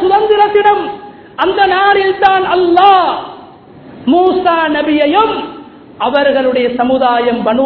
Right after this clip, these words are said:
இஸ்ரவேலர்களையும் அல்லாஹ் பாதுகாத்து, ஃபிரௌனையும் அவனுடைய சமூகம் கிபுத்திகளையும்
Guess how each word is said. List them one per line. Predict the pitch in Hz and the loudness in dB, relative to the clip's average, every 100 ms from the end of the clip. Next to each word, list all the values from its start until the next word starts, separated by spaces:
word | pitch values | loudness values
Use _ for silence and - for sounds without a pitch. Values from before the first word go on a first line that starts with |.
| 269 | -4
இஸ்ரவேலர்களையும் | 247 254 233 233 226 233 247 240 277 311 - - - | -6 -4 0 2 2 0 0 0 0 -2 -2 -8 -8
அல்லாஹ் | 208 240 214 196 | -4 -2 -2 -2
பாதுகாத்து, | 214 220 269 262 214 214 262 403 403 - - - - - - - | -4 -2 -2 -2 -2 -4 -2 0 0 -2 -8 -14 -18 -20 -16 -4
ஃபிரௌனையும் | 240 226 294 392 320 269 320 285 - - - - | -2 0 0 2 0 -2 -2 -4 -6 -10 -14 -6
அவனுடைய | 202 254 262 233 226 233 | -2 -2 0 0 -2 -2
சமூகம் | 226 254 233 220 226 | -2 -2 -2 -2 -2
கிபுத்திகளையும் | 285 381 - 240 254 233 226 214 | 0 0 0 0 0 0 0 -2